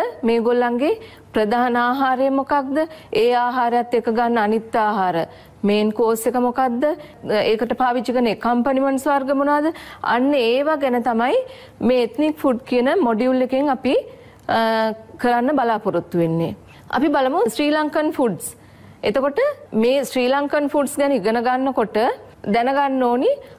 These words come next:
අපේ ආදි කාලේ ඉඳලම කොහොමද මේ අ, කෑම වලට, අ, තිබිච්ච තැන.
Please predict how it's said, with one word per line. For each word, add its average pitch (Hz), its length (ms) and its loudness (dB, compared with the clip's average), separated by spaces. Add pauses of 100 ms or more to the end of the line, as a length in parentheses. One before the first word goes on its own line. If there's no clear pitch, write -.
අපේ 285 420 0
ආදි 240 440 0
කාලේ 233 420 2
ඉඳලම 208 440 0 (500)
කොහොමද 294 500 2
මේ 285 260 2 (480)
අ, 233 340 0
කෑම 269 380 0
වලට, 269 400 0 (640)
අ, 240 80 0 (260)
තිබිච්ච 247 480 -2 (380)
තැන. 277 240 0